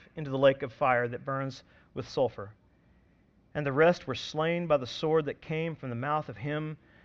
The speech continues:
who was sitting on the horse, and all the birds were gorged with their flesh." The hearts of wicked men are revealed on that day.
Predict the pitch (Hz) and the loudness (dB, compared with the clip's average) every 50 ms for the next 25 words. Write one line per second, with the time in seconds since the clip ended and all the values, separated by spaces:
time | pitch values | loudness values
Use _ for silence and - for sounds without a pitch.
0 | _ _ - - 127 117 110 - - 151 143 151 147 147 143 139 131 127 120 113 | _ _ -8 -6 -6 -6 -4 -2 -2 -2 0 0 -2 -2 -2 -4 -4 -4 -4 -4
1 | 113 104 - - - 113 101 95 127 147 143 135 127 139 139 135 139 135 127 - | -4 -6 -8 -10 -10 -8 -4 -2 -2 -2 -2 -2 -4 -4 -4 -2 -4 -6 -8 -12
2 | - - - _ _ _ _ _ _ _ - 123 113 110 113 131 135 127 117 113 | -16 -18 -20 _ _ _ _ _ _ _ -10 -10 -8 -8 -6 -4 -4 -2 -4 -4
3 | 104 98 - 120 113 110 - 120 107 - - 127 113 104 95 - - - _ _ | -6 -10 -12 -14 -14 -12 -12 -12 -12 -12 -10 -8 -8 -8 -8 -12 -20 -20 _ _
4 | _ _ _ _ _ _ _ _ _ _ _ _ _ _ _ _ _ _ _ _ | _ _ _ _ _ _ _ _ _ _ _ _ _ _ _ _ _ _ _ _
5 | _ _ _ _ _ _ _ _ _ _ _ _ _ _ _ _ _ _ _ _ | _ _ _ _ _ _ _ _ _ _ _ _ _ _ _ _ _ _ _ _
6 | - - - - - _ - 127 117 - 160 165 170 - 175 151 139 143 - 170 | -20 -20 -20 -20 -16 _ -6 -6 -2 2 2 2 2 2 0 0 0 0 0 0
7 | 143 135 147 147 147 143 143 - 143 131 127 123 123 123 139 131 131 120 113 117 | -2 0 0 0 0 0 -2 -4 -8 -6 -6 -6 -4 -2 -2 -2 0 -2 -2 -4
8 | 120 117 - - 120 110 101 | -4 -4 -6 -6 -8 -10 -10